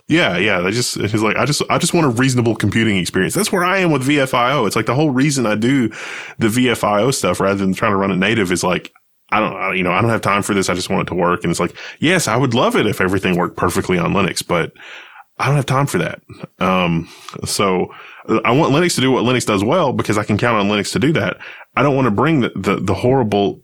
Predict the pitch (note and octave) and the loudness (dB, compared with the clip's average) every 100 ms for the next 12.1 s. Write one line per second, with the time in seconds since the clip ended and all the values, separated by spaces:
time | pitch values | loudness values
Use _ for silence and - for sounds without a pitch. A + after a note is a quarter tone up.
0 | - B2+ D3 A2+ F#2+ F2+ - - A2+ A2+ | -2 0 2 2 0 -2 -4 -2 0 2
1 | G2+ F#2+ B2 G2 - - F#2 F2+ F2+ F2+ | 2 2 2 0 -4 -4 -2 -2 0 0
2 | F2+ F#2 F#2+ - - F#2+ F#2 F2+ F#2+ - | 2 0 -2 -4 -2 0 0 0 -2 -2
3 | F#2+ G2 F#2 E2+ - - - - - - | 0 2 2 0 -4 -14 -20 -20 -20 -6
4 | E2+ E2 F2 - _ _ - - A#2+ F2+ | -4 -4 -6 -12 _ _ -8 0 0 0
5 | - - - - F#2+ A2+ G#2+ G2 F2+ F2+ | -4 -12 -20 -14 -2 0 2 2 0 -2
6 | - _ _ A#2+ A2+ A2+ D3 D3+ C#3 B2 | -8 _ _ -2 0 0 2 0 2 0
7 | A#2 - A#2 A#2 A2+ F2 E2+ - F#2+ - | 0 0 0 0 0 0 -2 -2 -4 -2
8 | G2 G#2 F#2+ F2 E2 E2 - G#2 F#2+ E2 | 0 2 2 0 -2 -4 -4 0 0 0
9 | F2 F2+ F2+ F2+ G2 F#2 F2+ - - F2+ | 0 0 0 -2 0 0 0 -2 -8 -6
10 | G2 - E2+ F2 E2+ E2+ E2 D#2+ D#2+ - | -6 -2 -2 -2 -4 -2 -2 -2 -6 -6
11 | E2 E2+ - F2 F2+ F2+ F2+ - F2 - | -4 -4 -2 -2 0 0 -2 -4 -4 -4